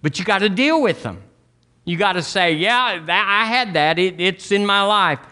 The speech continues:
but it's not in front of the door, the access door. It's over here, it's over there. I, when I see 'em or when I mess with 'em, or,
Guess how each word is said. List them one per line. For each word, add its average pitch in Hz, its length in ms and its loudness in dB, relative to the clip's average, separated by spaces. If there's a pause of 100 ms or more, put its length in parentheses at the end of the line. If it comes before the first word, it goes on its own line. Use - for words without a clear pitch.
(200)
but 160 220 0
it's 196 200 -2
not 196 280 0
in 147 60 -8
front 190 280 0
of 147 140 0
the 147 80 0
door, 165 640 0 (340)
the 135 340 -2
access 165 580 -2
door. 110 340 0 (500)
It's 135 160 0
over 226 240 0
here, 247 360 2
it's 208 140 -4
over 214 220 0
there. 214 440 2
I, 151 180 2
when 147 220 0
I 139 100 2
see 233 380 0
'em 220 240 0
or 131 80 0
when 139 180 0
I 131 160 2
mess 160 380 -2
with 208 200 -2
'em, 202 280 0
or, 123 200 0